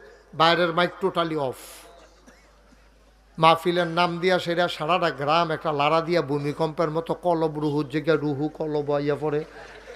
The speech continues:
সেরা বেড়া কারবার। সবাই মনোযোগের সাথে বসেন। চুপ করে শুনলে,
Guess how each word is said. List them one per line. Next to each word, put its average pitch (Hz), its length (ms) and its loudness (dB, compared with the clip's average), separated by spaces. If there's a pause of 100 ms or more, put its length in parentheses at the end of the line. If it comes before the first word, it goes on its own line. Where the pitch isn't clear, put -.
(280)
সেরা 143 340 4
বেড়া 160 220 8
কারবার। 147 420 2 (600)
সবাই 196 340 8
মনোযোগের 202 520 2
সাথে 180 260 -2
বসেন। 151 340 -6 (500)
চুপ - 160 0 (120)
করে 196 220 4
শুনলে, 185 580 0